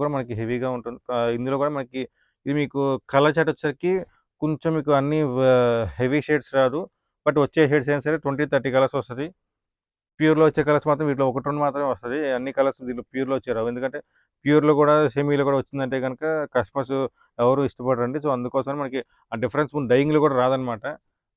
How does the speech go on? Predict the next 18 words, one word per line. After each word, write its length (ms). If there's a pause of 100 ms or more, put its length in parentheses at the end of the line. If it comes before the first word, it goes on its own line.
(300)
ఈ 120 (200)
ఒక్కొక్క 300
మెటీరియల్ 440
క్వాలిటీని 400
బట్టి 160
మనకి 180
ఫినిషింగ్ 340
మారుతూ 240
ఉంటది. 240 (300)
ఇది 100
ఒకటి 140
ఫ్యాన్సీ 320
షేడ్ 200
అండి. 160
చాలా, 240 (320)
ఆ, 60 (460)
మెరూన్ 280
షేడ్‌లో, 440